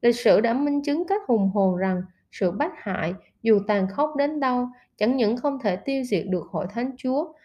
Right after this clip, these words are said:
mà còn khiến cho nó phát triển càng hơn, đúng như giáo phụ Tertullian một sáu mươi đến hai hai không sau công nguyên đã từng nói, "Máu của người tử đạo là hạt giống của hội thánh." Hai năm sau ngày Chúa Giêsu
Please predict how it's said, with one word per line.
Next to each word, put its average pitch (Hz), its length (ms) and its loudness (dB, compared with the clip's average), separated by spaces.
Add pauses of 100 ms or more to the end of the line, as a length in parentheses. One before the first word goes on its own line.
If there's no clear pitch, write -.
(160)
mà 208 100 2
còn 190 320 0
khiến 285 240 -2
cho 254 100 0
nó 254 300 0
phát 302 180 0
triển 208 220 -6
càng 190 240 -2
hơn, 240 340 -2 (300)
đúng 262 220 4
như 269 180 0
giáo 262 300 0
phụ - 180 0 (100)
Tertullian 247 800 0 (320)
một 185 180 -2
sáu 254 180 -2
mươi 262 320 2
đến 254 240 -2
hai 247 280 -4
hai 240 160 -4 (100)
không 247 280 -2 (260)
sau 240 120 2
công 240 280 -2
nguyên 240 380 2
đã - 140 -4 (100)
từng 185 200 -2
nói, 185 240 -2 (480)
"Máu 302 260 0
của 254 100 2
người 269 200 2
tử 185 240 0
đạo 190 320 -4
là 190 120 0
hạt 185 260 -6
giống 240 480 -2
của 165 120 -2
hội - 300 -8
thánh." 226 320 -6 (460)
Hai 262 240 -4
năm 254 300 -2
sau 254 160 -2
ngày 220 300 0
Chúa 247 200 -2
Giêsu 247 420 0